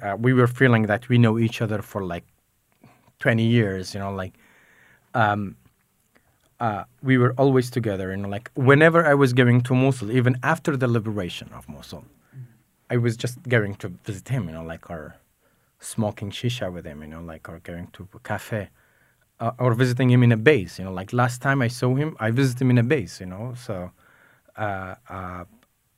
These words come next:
and he gave me some dates, you know, and sweets. Um, we had, like, some jokes and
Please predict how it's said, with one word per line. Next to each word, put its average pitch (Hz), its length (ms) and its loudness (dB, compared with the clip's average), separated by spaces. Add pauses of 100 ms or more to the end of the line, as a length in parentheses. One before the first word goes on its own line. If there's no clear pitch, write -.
(340)
and 107 160 -8
he 101 100 -8
gave 104 200 -4
me 104 160 -6
some 95 300 -10
dates, 107 440 -8
you 110 80 -8
know, 101 340 -12
and 87 320 -14
sweets. - 540 -6 (720)
Um, 107 420 -12
we 110 280 -2
had, 101 260 -8
like, 95 200 -10
some 92 340 -8 (120)
jokes 104 480 -8
and 90 200 -8